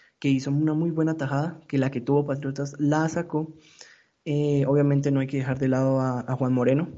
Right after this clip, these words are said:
porque, pues, es el portero que, que más garantías ha dado, pues, en, en el transcurrir de estos, de este tiempo, de estas temporadas. Y creo que lo que podríamos dejar acá plasmado es que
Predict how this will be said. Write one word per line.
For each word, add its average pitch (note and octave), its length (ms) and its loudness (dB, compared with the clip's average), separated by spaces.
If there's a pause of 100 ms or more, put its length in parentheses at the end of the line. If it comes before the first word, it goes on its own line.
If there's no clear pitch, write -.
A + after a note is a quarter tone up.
(140)
porque, C3+ 500 0 (100)
pues, - 340 -4 (520)
es C#3 200 -2
el C#3+ 100 0
portero B2+ 380 -2
que, C#3 340 -2
que C3 140 -2
más C3 280 2
garantías C3+ 480 0
ha C3+ 60 -2
dado, C3+ 340 2 (140)
pues, C#3 320 -4 (520)
en, C3 480 0
en C#3 120 2
el C3+ 100 2
transcurrir C3+ 480 -2
de C#3 80 0
estos, C#3+ 500 -4
de D3 120 0
este D3 180 -2
tiempo, D3+ 360 2
de C3 80 -2
estas C#3 200 -8
temporadas. D#3 580 0 (360)
Y F3+ 100 -4
creo G#3 340 2
que G#3+ 400 -2 (320)
lo E3+ 140 -2
que F3 120 0
podríamos D#3+ 600 0
dejar D3 460 -2
acá D#3 440 -4 (220)
plasmado D3 800 -2
es C3+ 220 -4
que D3 320 -4